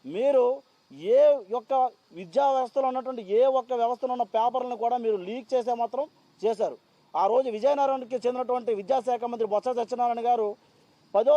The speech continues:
తరగతి పరీక్షలను కూడా సరిగా నిర్వహించలేక విఫలమయ్యారు. ఇది వాస్తవం కాదా? ఆ రోజు మేము టీఎన్ఎస్ సభ్యుగా మేము పోరాటం చేయలేదా? మీరంతా గమనించే ఉంటారు, మీడియా మిత్రులు కూడా అందరికీ తెలుసు.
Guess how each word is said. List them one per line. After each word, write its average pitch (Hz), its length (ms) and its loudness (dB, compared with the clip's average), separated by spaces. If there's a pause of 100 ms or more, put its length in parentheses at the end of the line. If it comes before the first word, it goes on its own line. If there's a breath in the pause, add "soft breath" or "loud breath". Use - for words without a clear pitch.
(100)
తరగతి 269 260 0
పరీక్షలను 277 400 -2
కూడా 269 120 2 (100)
సరిగా 262 300 0
నిర్వహించలేక 247 540 0
విఫలమయ్యారు. 220 480 -2 (680)
ఇది 190 180 0
వాస్తవం 262 400 0
కాదా? 254 200 2 (640)
ఆ 196 100 4
రోజు 269 260 2
మేము 254 240 0
టీఎన్ఎస్ 269 380 0
సభ్యుగా 254 260 -2
మేము 233 160 -6
పోరాటం 254 400 0
చేయలేదా? 254 340 2 (960)
మీరంతా 226 300 0 (100)
గమనించే 277 460 2
ఉంటారు, 196 300 -2 (240)
మీడియా 262 260 0
మిత్రులు 262 320 0
కూడా 262 140 2
అందరికీ 262 340 -2
తెలుసు. 180 240 -2